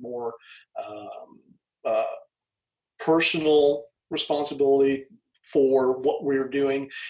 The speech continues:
and the things that we may be transferring to others. James had a great point. Uh, he may not have the virus himself, or he may, and he's just assuming he is. And since he's got elderly parents who are in that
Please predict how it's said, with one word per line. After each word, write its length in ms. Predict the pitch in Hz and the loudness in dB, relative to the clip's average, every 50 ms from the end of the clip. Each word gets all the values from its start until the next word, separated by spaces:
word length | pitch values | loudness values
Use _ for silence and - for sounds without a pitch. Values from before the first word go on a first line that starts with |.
| - - - | -16 -10 -4
and 380 | 180 170 180 175 175 175 170 175 185 | -2 0 0 0 0 -2 -6 -8 -8
the 100 | 160 160 | -10 -10
things 300 | - - 190 180 175 165 | -2 0 0 0 0 0
that 100 | 185 190 | -2 0
we 80 | 160 147 | 0 0
may 220 | 143 147 143 143 | 2 2 2 2
be 100 | 135 139 | 0 -2
transferring 540 | 135 - 139 123 131 135 - - 135 127 120 | -6 -6 -6 -6 -6 -6 -6 -6 -6 -6 -6
to 120 | - 135 - | -4 -2 -2
others. 240 | - - - - - - - - - - | -2 -2 -4 -6 -8 -10 -18 -20 -18 -8
James 340 | 123 - 220 247 269 294 - | -4 0 2 2 2 0 0
had 140 | - 302 269 | 0 0 0
a 80 | 147 131 | 0 2
great 260 | 127 151 151 151 - | 2 2 2 2 0
point. 300 | - 226 294 - 143 - - _ - | -4 -4 -2 -2 -4 -4 -8 _ -4
Uh, 280 | - - - 127 - - - - - - _ _ _ _ - | 0 2 2 2 0 -2 -6 -10 -14 -16 _ _ _ _ -10
he 340 | 147 160 196 226 247 240 - _ - | -4 -2 -2 -2 -2 -4 -8 _ -12
may 240 | 156 147 165 170 165 | -6 -4 -2 0 0
not 200 | 165 160 165 - - | 2 2 0 0 -2
have 320 | 165 160 156 151 165 165 165 - - _ _ _ _ _ 156 139 | -2 0 2 2 2 2 0 -4 -10 _ _ _ _ _ _ -2
the 120 | 147 147 | 0 2
virus 320 | 143 143 143 147 143 143 - | 4 4 4 4 4 2 0
himself, 320 | 151 139 - 240 220 - - | -4 -4 -2 -2 -2 0 2
or 160 | 180 185 190 | 2 2 2
he 160 | 190 185 170 | 2 0 -2
may, 340 | 160 180 247 294 - - - - _ _ - - - - - - | 0 -2 -4 -4 -6 -8 -12 -14 _ _ -20 -20 -20 -16 -4 -2
and 100 | 160 165 | 0 0
he's 140 | 170 170 - | 2 0 0
just 160 | 180 - - | -2 -4 -4
assuming 380 | 147 - - 214 214 202 185 165 | -2 0 2 4 4 4 2 2
he 160 | 156 151 170 | 2 2 2
is. 280 | 220 226 190 - - - | 4 2 2 0 -2 -2
And 180 | 151 156 151 147 | -2 -2 -2 0
since 240 | - 170 151 - - | -2 -2 -2 -2 0
he's 240 | 170 165 160 - | 0 0 0 0
got 240 | - 156 139 135 131 - - - | 2 4 4 4 4 2 -4 -2
elderly 400 | 165 151 151 147 143 131 123 123 - - | 2 2 4 4 2 0 -2 -4 -6 -4
parents 420 | - 185 233 - 156 135 - - | -4 -4 -2 -2 -4 -4 -4 -6
who 200 | - 151 139 139 135 | -4 -2 0 0 0
are 160 | 127 123 131 | 0 -2 -4
in 300 | 127 135 135 135 135 127 | -6 -6 -6 -6 -6 -8
that 260 | 120 120 123 123 120 | -4 -4 -2 -2 -4